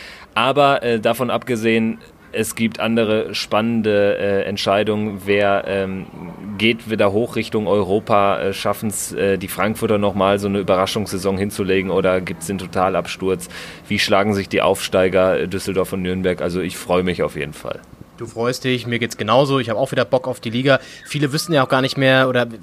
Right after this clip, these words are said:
Speaker 2: allein wenn auch mal wieder zwei Wochen spielfrei ist, was machen sie an so einem Wochenende? Jetzt ist wieder Bundesliga angesagt und aufgrund der tollen Planung des, äh, der D F L und des D F B gibt's ja auch immer noch ein Montagsspiel ab und zu mal, ne?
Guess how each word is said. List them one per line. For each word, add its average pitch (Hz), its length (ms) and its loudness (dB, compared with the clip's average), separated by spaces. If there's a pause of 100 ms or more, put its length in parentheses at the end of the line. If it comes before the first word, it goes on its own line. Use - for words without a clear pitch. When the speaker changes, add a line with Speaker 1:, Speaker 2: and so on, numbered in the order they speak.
(120)
Speaker 2:
allein 127 320 0
wenn 139 80 0
auch 135 60 -2
mal 131 120 0
wieder 127 160 0
zwei 127 220 0
Wochen 127 100 -2
spielfrei - 360 -2
ist, 110 120 -6
was 127 160 0
machen 160 220 -2
sie 120 80 -4
an 113 60 -4
so 110 60 -4
einem 104 80 -6
Wochenende? 110 420 -4 (280)
Jetzt 156 140 0
ist 165 160 -10
wieder 151 300 0 (440)
Bundesliga 247 420 2
angesagt 233 600 2
und 180 220 -2
aufgrund 170 480 0
der 196 80 4
tollen 185 260 2
Planung 196 300 0
des, 170 260 -4
äh, 147 560 2
der 135 80 -2
D 139 100 0
F 131 80 -2
L 139 100 0
und 160 60 -2
des 151 100 -8
D 143 120 0
F 135 80 0
B 135 100 0
gibt's 139 200 -2
ja 143 60 4
auch 127 40 4
immer 135 140 2
noch 123 100 0
ein 123 60 0
Montagsspiel 170 420 0
ab 165 100 0
und 180 100 -2
zu 180 120 -4
mal, 170 340 0
ne? 165 200 2